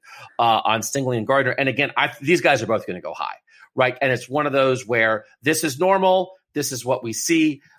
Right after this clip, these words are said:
Um, you know, th-, and I, and I think the higher Stingley goes, the higher Gardner will go, right? Because all of a sudden one guy's gone. "Oh, I thought I, I better get this guy."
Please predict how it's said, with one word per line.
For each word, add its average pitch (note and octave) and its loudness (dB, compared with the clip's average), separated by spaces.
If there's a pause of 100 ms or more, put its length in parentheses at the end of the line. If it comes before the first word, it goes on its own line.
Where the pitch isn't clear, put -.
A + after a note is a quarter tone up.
Um, A2 0 (460)
you C3 -4
know, G#2+ -2 (160)
th-, - -8
and C#3+ 0
I, C#3 0
and D3+ 2
I D3 2
think F3+ -2
the C3+ 0
higher D3 0 (120)
Stingley C#4+ 0
goes, B2+ 0
the B2 -2
higher C#3+ 0
Gardner A2+ 0
will C#2+ -12
go, C2+ -12 (540)
right? B2+ 0
Because B2 -8
all C3 2
of A#2+ -8
a - -10
sudden A2 -4
one G2 -6
guy's F#2 -6
gone. C#3 -2
"Oh, F#2+ -2
I F#2 -2
thought G#2 -2
I, G2 -10
I A2 -2
better G2 -4
get C3+ -4
this A#2 -6
guy." A#2+ 0